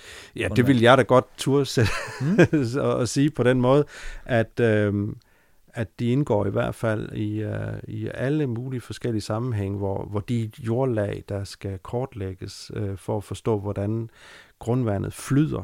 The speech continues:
Speaker 1: i undergrunden, og, så, og modellering af, hvordan grundvandet så flyder og sådan noget, det, det vil vi miste helt kritisk viden omkring.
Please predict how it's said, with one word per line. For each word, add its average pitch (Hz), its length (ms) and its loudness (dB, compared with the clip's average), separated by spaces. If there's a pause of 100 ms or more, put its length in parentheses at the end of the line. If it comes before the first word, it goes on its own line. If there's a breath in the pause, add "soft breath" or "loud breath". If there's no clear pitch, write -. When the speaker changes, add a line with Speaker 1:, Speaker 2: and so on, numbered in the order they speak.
(120)
Speaker 1:
i 113 160 -8
undergrunden, 104 540 -6
og, 98 60 -10
så, 101 100 -10
og 101 100 -2
modellering 104 640 2
af, 101 100 -4
hvordan 98 240 -6
grundvandet 104 500 -4
så 107 120 -8
flyder 113 320 -6
og 104 140 -10
sådan - 100 -10
noget, 107 160 -10
det, 135 260 -6 (760)
det 120 120 -4
vil 135 220 0
vi 104 40 -2
miste 107 500 -6
helt 160 340 -6 (220)
kritisk - 560 -6
viden 127 320 -4
omkring. 107 380 -10